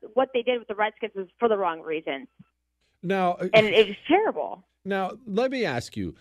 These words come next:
Speaker 2: how did you become a cheerleader? You were a cheerleader before you were on The Bachelor, right?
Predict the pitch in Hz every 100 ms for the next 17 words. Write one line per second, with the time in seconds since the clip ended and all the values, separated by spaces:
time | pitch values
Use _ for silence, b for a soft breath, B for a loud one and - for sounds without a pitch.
0 | b b _ - 233 277 240 160 185 151
1 | 143 - 135 117 107 107 107 104 - 127
2 | 110 104 101 147 277 285 190 - 233 214
3 | 180 147 127 - 147 120 113 110 101 92
4 | 107 90 - 80 85 101